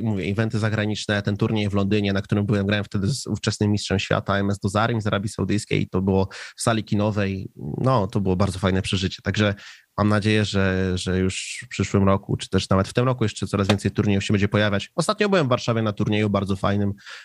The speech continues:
e, mm, zorganizowanym, e, właśnie przez Illuminar Gaming, taką organizację sportową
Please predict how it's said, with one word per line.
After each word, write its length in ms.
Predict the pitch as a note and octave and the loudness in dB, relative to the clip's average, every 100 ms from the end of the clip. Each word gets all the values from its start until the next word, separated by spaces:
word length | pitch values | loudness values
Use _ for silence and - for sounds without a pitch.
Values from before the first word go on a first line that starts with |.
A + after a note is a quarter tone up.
| - | -2
e, 40 | F2+ | 2
mm, 1120 | F#2+ F#2+ F#2+ F#2 F#2 F#2 D2 F#2+ F#2+ F#2+ F#2+ | 4 4 2 2 2 0 0 0 2 2 2
zorganizowanym, 1000 | G2 G2 G2+ G2 F#2 F#2 F#2 F#2 F2+ F2+ | 2 2 2 0 0 0 0 0 0 0
e, 680 | F2+ F2+ F2+ F2+ - F#2 F2+ | 0 0 0 0 0 0 0
właśnie 320 | F#2+ F#2+ F#2 | 0 0 -2
przez 220 | - G2 | -2 2
Illuminar 400 | G#2 G2+ G#2 F#2+ | 4 4 2 2
Gaming, 360 | G2+ A2 G2+ G2 | 2 2 0 -4
taką 260 | G2 F#2+ | -4 0
organizację 580 | F#2+ G2 G2 G2+ - G2 | 2 2 2 0 0 -2
sportową 560 | - G2+ - G#2 G2+ | 0 -2 2 2 2